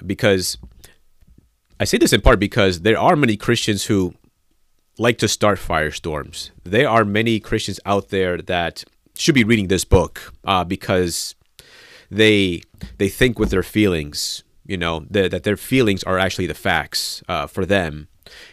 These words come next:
And they just, they don't wanna listen to the other side. They don't help.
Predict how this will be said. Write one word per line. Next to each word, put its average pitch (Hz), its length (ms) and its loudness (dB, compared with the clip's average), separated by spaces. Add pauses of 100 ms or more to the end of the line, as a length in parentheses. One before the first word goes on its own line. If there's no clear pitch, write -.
And 87 380 -2
they 98 340 0
just, 92 320 -6
they 98 120 -2
don't 92 160 0
wanna 90 180 -2
listen 87 280 -4
to 95 100 -8
the 87 140 -2
other 87 180 0
side. 85 420 -2
They 110 120 2
don't 90 200 0
help. - 420 -6